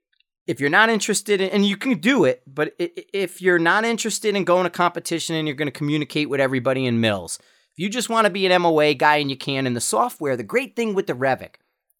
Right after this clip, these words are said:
you could do it all by range. You can say, instead of saying, "That target's four hundred yards, I need, you know, one point eight mil," or,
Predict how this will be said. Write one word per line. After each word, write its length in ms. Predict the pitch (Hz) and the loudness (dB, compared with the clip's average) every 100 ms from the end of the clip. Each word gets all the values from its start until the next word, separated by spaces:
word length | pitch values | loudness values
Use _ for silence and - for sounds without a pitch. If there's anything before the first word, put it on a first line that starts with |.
| _ _ _ | _ _ _
you 80 | 147 | -18
could 160 | 123 | -10
do 180 | 123 190 | -2 0
it 160 | 156 - _ | 0 -4 _
all 340 | 165 190 202 | 4 6 6
by 180 | 160 170 | 6 2
range. 760 | 156 120 135 131 95 82 - - _ _ _ _ _ _ _ _ | 2 0 0 0 -4 -10 -14 -16 _ _ _ _ _ _ _ _
You 160 | 170 208 | -4 -2
can 180 | 240 | 0
say, 520 | 202 - 220 233 104 - _ _ _ _ _ _ _ _ _ | 2 4 6 4 2 -8 _ _ _ _ _ _ _ _ _
instead 420 | 160 151 - 190 175 | -2 0 0 2 2
of 120 | 147 | 0
saying, 340 | 185 170 160 - _ | 0 0 0 -4 _
"That 180 | 156 - | -8 -2
target's 380 | 170 175 165 - | 2 2 2 -6
four 280 | - 175 156 | 0 2 2
hundred 380 | 143 170 165 151 | 2 0 0 0
yards, 480 | 151 151 147 123 - | 4 4 4 -2 -6
I 100 | 143 | -6
need, 360 | 147 143 131 120 | -4 -4 -6 -8
you 160 | 151 139 | -6 0
know, 340 | 131 123 123 _ _ _ - | 2 2 -2 _ _ _ -2
one 160 | 143 | -2
point 260 | 143 165 143 | 0 -2 -2
eight 180 | 147 123 | -2 0
mil," 420 | 131 147 107 107 _ _ _ _ _ _ _ _ - | 2 2 2 -4 _ _ _ _ _ _ _ _ -4
or, 580 | 123 120 120 123 120 | 0 2 4 2 -2